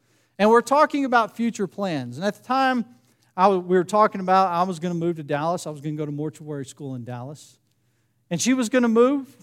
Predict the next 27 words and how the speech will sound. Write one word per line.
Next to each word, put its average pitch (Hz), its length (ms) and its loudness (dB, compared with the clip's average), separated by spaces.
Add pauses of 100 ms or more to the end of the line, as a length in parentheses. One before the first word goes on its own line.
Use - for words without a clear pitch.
with 247 240 -2
me, 170 100 -4
and 151 100 -4
we 180 120 2
were 208 100 0
gonna 202 180 -2
get 190 180 0
different 143 260 -8
apartments, 247 600 -2
and 180 80 -14
we 165 60 -10
were 156 80 -10
gonna 156 140 -8
live, 208 340 -6
and 170 120 -14
everything 170 240 -16
would 165 80 -16
be 156 80 -14
wonderful. 143 400 -14 (2000)
But 214 440 0
the 196 100 0
subject 240 560 2
of 160 180 0
money 180 380 0
came 151 320 -6
up, 151 400 -6
and, 156 460 -6